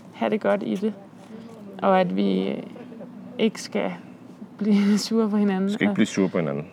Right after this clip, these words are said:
Speaker 2: så, så
Speaker 1: Ja.
Speaker 2: det, det står altid højest. Så det er i hvert fald en af de ting, jeg sådan lige tager med, altså, som er en,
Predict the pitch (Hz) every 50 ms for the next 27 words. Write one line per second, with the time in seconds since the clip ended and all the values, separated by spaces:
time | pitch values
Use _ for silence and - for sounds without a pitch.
0 | - - - 85 80 80 - 80 - 92 92 95 98 92 - 107 - - - 92
1 | 85 87 - 95 92 92 80 - - - - - - - - - - - - -
2 | - - - - - 95 113 113 120 117 110 107 98 95 95 95 101 98 - -
3 | 104 87 62 - - 80 87 92 92 90 - - 90 87 87 90 - - - -
4 | - - - - - - - - - - - 82 80 78 78 78 80